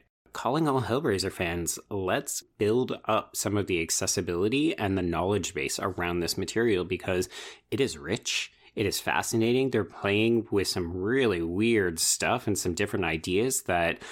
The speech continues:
uh, I think you and I are gonna have a really fruitful conversation about what might be taken forward into our new film. But overall, yeah, I was shocked. This feels like it's a big gap in the Hellraiser fandom community.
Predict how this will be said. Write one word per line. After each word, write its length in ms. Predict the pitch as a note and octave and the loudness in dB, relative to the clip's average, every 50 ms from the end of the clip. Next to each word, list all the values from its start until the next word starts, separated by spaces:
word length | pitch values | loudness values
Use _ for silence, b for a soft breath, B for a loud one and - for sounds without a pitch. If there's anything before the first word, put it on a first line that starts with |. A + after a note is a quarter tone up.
| B B B B | B B B B
uh, 300 | - D#2+ D#2 D#2 D#2 C#2+ - - | -4 -2 0 0 0 -2 -2 -4
I 140 | - - G#2+ | -4 -4 -2
think 180 | F#2 G2 F#2 F2+ | 0 0 0 0
you 80 | F#2 | 0
and 80 | F2 F2 | 0 0
I 80 | F2 F2 | 0 0
are 120 | F2 F2 | -2 -2
gonna 120 | F#2+ F2+ F2+ | -2 -2 -2
have 140 | F2+ F#2 F2 | -2 -2 -4
a 60 | E2+ | -4
really 400 | D#2+ F#2 F2 E2 D#2+ D#2+ E2 E2 | -6 -6 -6 -4 -4 -2 -4 -4
fruitful 480 | - - - A2+ G#2+ - - G#2+ G2 | -4 -2 -4 -4 -4 -2 -4 -4 -4
conversation 600 | F2+ - G#2+ F#2+ E2+ F#2 - - F#2+ F2+ - G#2 | -2 -2 -4 -2 0 -2 0 0 0 0 0 0
about 360 | F#2+ E2+ D#2+ F2 E2 E2+ - - _ | -2 -2 -2 -2 -2 -2 -4 -6 _
what 320 | - F#2 F#2+ F#2 - - - - - | -4 0 0 0 0 -2 -6 -14 -12
might 380 | - F2 E2 - - - - _ | -10 -4 -4 -4 -4 -4 -6 _
be 140 | - A2+ | -6 -6
taken 340 | G#2+ - - A2 - - A2+ | -2 -2 -2 -2 0 0 -2
forward 460 | G#2+ - - A2+ A2 A2 C3 B2+ A#2 | -2 0 -2 -2 0 2 0 0 0
into 680 | A#2+ - - G#2+ G#2+ B2 B2 - - C#3 C3+ C#3 D3 D3 | -2 -4 -2 0 0 0 0 0 2 2 4 4 4 2
our 200 | C#3+ - C3+ B2+ | 2 2 0 2
new 240 | B2+ B2+ C3 C3+ C3+ | 2 2 2 2 2
film. 440 | C3 - - B2 B2+ C#3 D3+ E3+ E3+ B B B B B B B B B B _ | 0 -2 -2 0 2 2 2 0 0 B B B B B B B B B B _
But 460 | - G2 G2 G2 F#2+ F#2+ - - - _ | 0 2 4 4 2 2 0 -2 -6 _
overall, 880 | A2+ B2+ C#3 C3+ B2+ B2+ A#2+ G#2+ G#2 G#2+ A2 A2 G#2 G#2 G2+ - - - _ _ _ _ _ _ _ _ | 0 0 2 2 2 2 4 4 4 4 4 4 2 2 0 0 -4 -10 _ _ _ _ _ _ _ _
yeah, 320 | C3 A#2+ - A#2+ C#3+ F3+ D#3 - | -2 0 0 0 0 0 0 0
I 100 | - C#3 | 0 0
was 140 | C3+ F3 D#3 | 0 0 0
shocked. 400 | - - B2+ D3+ A3 - - - | 0 0 0 -2 -2 -6 -4 -4
This 160 | A2+ - - | -4 -4 -2
feels 340 | - A2 A#2+ D3+ D#3 D3 - | -2 0 2 2 2 2 0
like 160 | D#3 D#3 - | 0 0 0
it's 160 | D#3+ D#3 - | -2 0 0
a 40 | D3+ | -2
big 280 | - - C3 C3 A#2+ G#2 | 0 -2 -4 -4 -4 -6
gap 360 | - G2 A#2 D#3 F3 - - | -2 -2 -2 -2 -2 -2 -4
in 100 | F#2+ F#2+ | -2 0
the 100 | G2+ F#2 | 0 0
Hellraiser 480 | - - A2 G#2 G#2 G#2 G#2 F#2+ A2 G#2 | 0 0 0 2 4 2 2 4 2 0
fandom 440 | - - G2+ G2+ G#2+ G#2+ G#2 G#2+ | 0 2 2 2 4 2 2 0
community. 600 | - - G#2+ G#2 A#2+ D3+ D3+ G#2+ - - - - | 2 2 2 2 2 2 0 -2 -4 -4 -8 -10